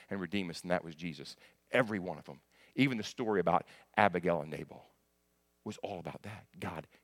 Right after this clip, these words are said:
carrying out his plan. But he come, come, you come to Genesis twelve, and you have Abraham. Look what it says, "And I will make you a great nation, and will bless you, and make your name great, and so you shall be a blessing. And I will bless those who bless you, and those who curse you I will curse, and in you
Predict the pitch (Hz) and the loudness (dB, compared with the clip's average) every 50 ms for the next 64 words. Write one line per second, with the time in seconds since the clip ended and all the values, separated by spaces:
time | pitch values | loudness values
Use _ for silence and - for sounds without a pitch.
0 | _ - 143 135 107 92 90 85 76 71 69 - - - 131 101 78 71 - - | _ -4 -2 0 0 0 -2 -4 -6 -6 -8 -10 -10 -8 -6 -6 -6 -8 -12 -18
1 | - - - 127 123 - - 170 151 - - - 175 156 123 127 127 123 - - | -14 -6 -2 0 4 6 8 6 6 6 4 4 4 4 4 4 -4 0 2 2
2 | 147 131 113 110 110 131 127 113 - 98 - - - 156 151 123 117 131 - - | 2 2 0 -2 0 -2 -2 -2 -4 -8 -8 -4 2 6 6 6 6 4 2 -4
3 | - - - - - - 107 117 104 117 120 123 - 127 156 - 160 120 101 87 | -20 -20 -20 -10 -4 -2 4 8 10 10 10 10 10 8 8 6 4 2 2 -2
4 | 78 76 73 _ - - - - 135 135 147 120 - - 165 139 107 113 113 123 | -6 -6 -10 _ -20 -14 -8 -2 2 4 4 6 6 8 8 8 10 10 10 10
5 | 151 160 151 147 151 139 - 131 110 110 127 143 139 139 131 123 123 - - 143 | 10 10 8 6 4 4 2 0 4 6 6 6 8 8 6 6 6 4 -2 -6
6 | 143 - - - - - - 113 110 107 101 104 120 143 165 156 - - 107 104 | -8 -8 -14 -20 -10 -4 -2 0 0 2 6 10 12 12 12 10 8 0 0 0
7 | 104 113 - - - - - 107 113 113 117 123 - 151 143 135 139 143 147 135 | 0 0 -4 -8 -10 -2 0 2 6 6 6 4 4 2 2 4 4 4 4 2
8 | 117 120 170 160 135 - 104 110 - - - 135 147 147 - - - 147 131 127 | 2 4 6 6 6 6 2 -2 -2 2 2 2 2 2 0 0 2 2 2 4
9 | 131 127 120 110 131 151 160 - - 120 110 117 117 131 123 113 113 113 127 156 | 4 4 6 8 8 8 8 6 4 4 6 8 8 8 8 4 6 8 8 8
10 | 165 - - 156 165 160 - 175 147 123 127 123 - - - 113 110 117 - - | 8 6 2 0 0 0 -2 0 6 8 8 8 6 4 -2 -2 -2 -4 -4 -8
11 | - - - - 107 107 104 123 147 - 180 - - - 151 156 - - 131 123 | -18 -10 -4 0 4 6 6 6 6 4 0 -2 2 2 2 2 2 4 8 8
12 | 113 110 117 120 - - - 110 101 101 101 - - - - - - - - 107 | 10 10 8 6 2 2 2 4 4 4 0 -4 -10 -14 -18 -20 -6 -2 0 2
13 | 113 - 123 135 156 151 147 139 | 4 6 4 4 4 4 2 2